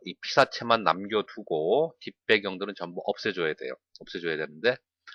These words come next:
예, 이거를 어떻게 해주면은, 예, 좀 더 빠르고 쉽게 우리가 없앨 수 있는가? 자,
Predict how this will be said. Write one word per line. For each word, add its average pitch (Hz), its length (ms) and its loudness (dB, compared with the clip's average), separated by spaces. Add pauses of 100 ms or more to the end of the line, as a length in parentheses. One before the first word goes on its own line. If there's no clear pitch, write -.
(400)
예, 87 140 2
이거를 113 340 0
어떻게 117 440 -2
해주면은, 113 560 -2
예, 73 140 -10
좀 90 240 -14
더 85 200 -4
빠르고 104 460 0
쉽게 120 640 2 (480)
우리가 - 240 -10
없앨 - 320 -8
수 - 220 -10
있는가? 87 480 -2 (2250)
자, - 180 -16